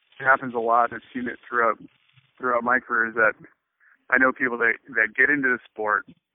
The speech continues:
and they take it, you know, full gas, and they will do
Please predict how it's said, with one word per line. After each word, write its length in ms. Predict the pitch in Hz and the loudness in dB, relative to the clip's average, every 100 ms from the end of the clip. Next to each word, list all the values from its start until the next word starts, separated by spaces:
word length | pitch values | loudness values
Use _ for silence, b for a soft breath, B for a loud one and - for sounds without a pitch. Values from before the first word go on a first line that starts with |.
| _ | _
and 120 | 117 | -10
they 180 | 110 107 - - | -6 -6 -6 -4
take 140 | 123 | 0
it, 160 | 117 101 _ _ _ _ _ _ | 0 0 _ _ _ _ _ _
you 100 | 104 | -14
know, 120 | 95 95 - - | -12 -14 -20 -2
full 200 | 139 143 | 4 4
gas, 400 | 127 110 104 98 B B B B - - | 6 6 6 2 B B B B -18 -12
and 160 | 113 | -6
they 140 | 117 120 | -4 -4
will 240 | 120 120 | -4 -8
do 460 | 107 113 104 104 | -6 -6 -4 -6